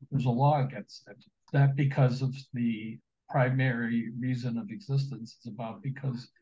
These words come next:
you have, you know, experimental reasons for why it is, why it is a bad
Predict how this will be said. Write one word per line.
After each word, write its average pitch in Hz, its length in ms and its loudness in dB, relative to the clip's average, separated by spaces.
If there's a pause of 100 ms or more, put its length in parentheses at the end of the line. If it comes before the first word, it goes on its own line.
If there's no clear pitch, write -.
(240)
you 127 100 -2
have, 113 260 -2 (140)
you 139 300 -8
know, 120 80 -6
experimental 120 880 -4
reasons 117 400 -6
for 104 220 -16
why 107 180 -10
it 107 180 -12
is, 107 280 -16 (340)
why 117 160 -8
it 110 160 -10
is 107 180 -14
a 107 40 -8
bad 104 300 -12